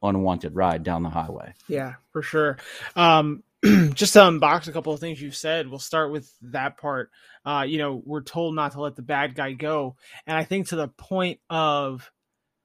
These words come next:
Speaker 2: it's kind of, I know it was beaten into me, like, if the bad guy wins, you're a coward. You lost. Like, you know,
Speaker 1: Mm-hmm.
Speaker 2: that's, that's such a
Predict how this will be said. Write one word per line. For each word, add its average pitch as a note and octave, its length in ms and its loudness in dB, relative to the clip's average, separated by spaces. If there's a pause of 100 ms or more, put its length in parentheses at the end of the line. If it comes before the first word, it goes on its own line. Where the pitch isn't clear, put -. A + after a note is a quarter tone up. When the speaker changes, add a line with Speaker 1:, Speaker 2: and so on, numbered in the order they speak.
(460)
Speaker 2:
it's - 100 -14
kind F3 180 -2
of, C#3 100 -6 (460)
I F3+ 120 0
know F3+ 120 2
it E3+ 40 0
was D3 100 -4
beaten D#3+ 260 -2
into C#3 160 -8
me, F#3 340 2
like, C3+ 360 -4 (180)
if E3 140 -6
the E3+ 80 -6
bad F#3 280 4
guy D#3+ 200 2
wins, D#3+ 480 -6
you're D#3+ 160 -6
a C3+ 60 -12
coward. B2+ 500 -4
You D3 160 -8
lost. B2+ 520 -8
Like, B2+ 300 -14 (280)
you B2+ 80 -2
know, C#3 80 6
Speaker 1:
Mm-hmm. C3 80 4
Speaker 2:
that's, D3+ 220 -2
that's F3+ 220 -4
such - 220 -2
a E3+ 80 -4